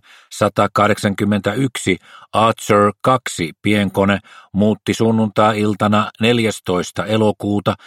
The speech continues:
tuhat yhdeksänsataayhdeksänkymmentäyhdeksän yllättäen lentosuunnitelmaansa. Koneen kapteeni ilmoitti laskeutuvansa Malmin sijasta Jyväskylään Tikkakosken lentoasemalle.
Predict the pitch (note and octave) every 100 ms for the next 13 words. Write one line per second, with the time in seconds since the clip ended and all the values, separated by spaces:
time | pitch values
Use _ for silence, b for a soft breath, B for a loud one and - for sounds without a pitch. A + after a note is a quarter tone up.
0 | B - G2 G2 G2+ G2 G2+ G#2 G2 G#2
1 | - G#2 G2+ G2 G#2 F#2 F2 D#2+ F2+ A#2
2 | G#2+ G2+ - G2+ - C#3 B2 A2 - G#2+
3 | G#2+ G#2 C3 A2+ F2 - F#2 D2+ C2+ B1+
4 | A#1+ B1 A#1 - - - - _ _ _
5 | _ _ _ _ _ - G#2+ G2+ F2 A2+
6 | A#2+ - F2+ E2 E2 E2 D#2+ E2 - F2
7 | G2+ - G2 G2+ G2 F#2+ G#2 b b b
8 | - G#2 A2 E2+ D#2 G#2 G2 F2+ - F#2+
9 | - - A#2 A#2 D2+ - - D2 D2 C#2+
10 | b b b _ C#3 - - - D#2+ -
11 | E2 F#2+ D#2+ - B1 - G#1+ G1+ G1+ G1+